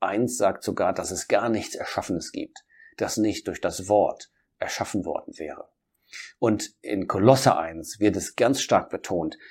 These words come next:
ja, wie der Sohn beteiligt war an der Schöpfung. Da stehen ja diese drei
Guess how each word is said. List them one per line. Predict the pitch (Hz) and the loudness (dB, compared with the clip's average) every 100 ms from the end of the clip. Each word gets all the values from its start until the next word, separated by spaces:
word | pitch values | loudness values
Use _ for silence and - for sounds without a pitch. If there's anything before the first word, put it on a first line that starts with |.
| - - _ | -20 -20 _
ja, | - 87 92 | -10 -4 0
wie | 104 | 2
der | 101 92 | 2 0
Sohn | 90 131 139 110 | 2 4 4 2
beteiligt | 95 - 113 98 - | -2 -2 -2 -4 0
war | 90 | 0
an | |
der | 82 - | 0 -4
Schöpfung. | - 123 - 71 | -4 -4 0 0
Da | 76 | 0
stehen | - 127 117 | 2 2 4
ja | |
diese | 95 92 95 | 2 0 0
drei | 101 117 131 | 4 6 6